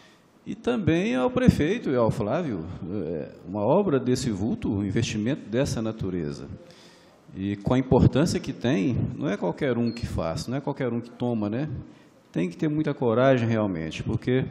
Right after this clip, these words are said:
não é fácil licenciar uma obra dessa, não é fácil enfrentar os impactos, é, é, negativos que surgem dela, né?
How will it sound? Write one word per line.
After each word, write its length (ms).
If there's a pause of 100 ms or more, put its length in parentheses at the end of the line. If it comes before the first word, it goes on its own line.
(440)
não 140
é 100
fácil 500
licenciar 460
uma 160 (180)
obra 240
dessa, 440
não 100
é 100
fácil 680
enfrentar 400
os 160
impactos, 680 (680)
é, 300
é, 20
negativos 680
que 100
surgem 480
dela, 340
né? 240